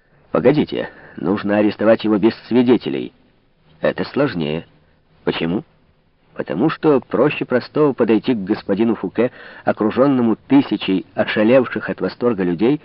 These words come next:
и сказать ему: "Сударь, арестую вас именем короля". Но гоняться за ним взад и вперед, загнать его куда-нибудь в угол,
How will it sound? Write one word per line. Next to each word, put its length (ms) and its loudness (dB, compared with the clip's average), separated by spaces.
и 80 -2
сказать 420 0
ему: 160 -2
"Сударь, 460 2
арестую 500 2
вас 140 2
именем 380 2
короля". 400 2
Но 200 0
гоняться 480 0
за 140 2
ним 180 2
взад 260 2
и 40 2
вперед, 500 0
загнать 580 4
его 160 6
куда-нибудь 560 2
в 60 0
угол, 340 4